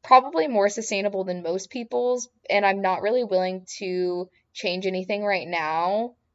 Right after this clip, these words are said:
uh, in terms of my diet. And then, uh,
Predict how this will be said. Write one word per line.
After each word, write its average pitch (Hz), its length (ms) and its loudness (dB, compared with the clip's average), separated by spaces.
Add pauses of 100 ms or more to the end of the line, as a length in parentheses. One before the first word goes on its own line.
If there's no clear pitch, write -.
(240)
uh, 196 300 8
in 214 80 -2
terms 247 260 -8
of 247 60 -12
my 247 160 0
diet. 233 540 4
And 202 180 -2
then, 190 440 0 (840)
uh, 180 480 8